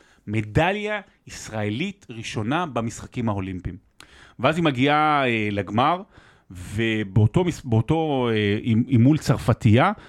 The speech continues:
הצרפתייה קטרין פלורי, ושם הגמר הזה זכור להרבה מאוד ישראלים, מה שנקרא, כשאנחנו אוהבים להגיד, "השופטים היו אנטישמים",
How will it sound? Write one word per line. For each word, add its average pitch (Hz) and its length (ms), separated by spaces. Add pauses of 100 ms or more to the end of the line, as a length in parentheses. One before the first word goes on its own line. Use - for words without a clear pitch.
(160)
הצרפתייה 117 640
קטרין 143 400
פלורי, 123 460 (840)
ושם 180 680
הגמר 120 480
הזה 131 180
זכור 151 280
להרבה 123 200
מאוד 135 180
ישראלים, 131 720
מה 120 80
שנקרא, 113 280
כשאנחנו 101 280
אוהבים 117 220
להגיד, 120 380
"השופטים 127 440
היו 127 140
אנטישמים", 190 580